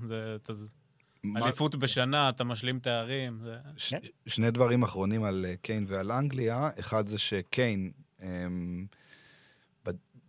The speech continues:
Speaker 2: ראיתי כז-, כתבה לפני כמה שבוע-, כמה ימים שאומרים שעשו, בדקו את כל ה-, אה, בועטי פנדלים של אנגליה,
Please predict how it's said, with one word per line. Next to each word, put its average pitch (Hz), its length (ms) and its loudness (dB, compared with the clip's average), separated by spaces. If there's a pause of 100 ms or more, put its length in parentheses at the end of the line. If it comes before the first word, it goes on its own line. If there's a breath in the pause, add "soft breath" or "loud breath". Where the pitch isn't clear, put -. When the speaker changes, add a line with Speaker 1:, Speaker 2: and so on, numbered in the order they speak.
(400)
Speaker 2:
ראיתי 107 480 2
כז-, - 180 -4 (380)
כתבה 101 680 0
לפני 98 280 -4
כמה 107 240 -2
שבוע-, 98 360 0 (100)
כמה 104 460 -2
ימים 104 360 0
שאומרים 92 920 0
שעשו, 92 1000 -2
בדקו 104 340 2
את 113 60 2
כל 104 220 2
ה-, 87 380 -2 (480)
אה, 82 280 -10
בועטי 87 260 -8
פנדלים 123 420 -2
של 98 160 -4
אנגליה, 127 320 0